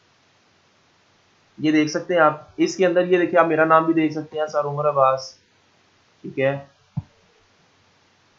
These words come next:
जी, ये address mention है, ये code उनका जिस कोर्स के चार सौ छप्पन जो business taxation में उनका क्या, वो tutor हूँ। ठीक है,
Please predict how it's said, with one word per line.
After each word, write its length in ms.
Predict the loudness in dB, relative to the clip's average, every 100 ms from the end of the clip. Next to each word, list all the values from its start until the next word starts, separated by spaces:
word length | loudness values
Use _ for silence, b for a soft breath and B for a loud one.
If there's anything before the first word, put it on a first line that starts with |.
| _ _ _ _ _ _ _
जी, 360 | -14 -10 -10 -10 _ _ _ _ _ _ _ _ _ _ -20 -20 _ _ _ _ _ _ _ _ _ _ _
ये 120 | -6
address 320 | -2 2 0 0
mention 340 | -6 -4 -6
है, 260 | -6 -6 -10 -8
ये 120 | -4 -2
code 280 | 0 0 0
उनका 240 | -2 -2
जिस 180 | -2 -4
कोर्स 260 | -2 -2
के 120 | -4 -2
चार 220 | 2 2
सौ 100 | 0
छप्पन 280 | -12 -10 -8
जो 80 | -6
business 320 | -8 -10 -10
taxation 440 | -8 -8 -10 -12 -4
में 80 |
उनका 240 | -4 -2 -4
क्या, 200 | -2 -4
वो 180 | -4 -8
tutor 320 | -10 -6 -6
हूँ। 100 | -6 -16 _ _ _ _ _ _ -12
ठीक 140 | -6
है, 100 | -8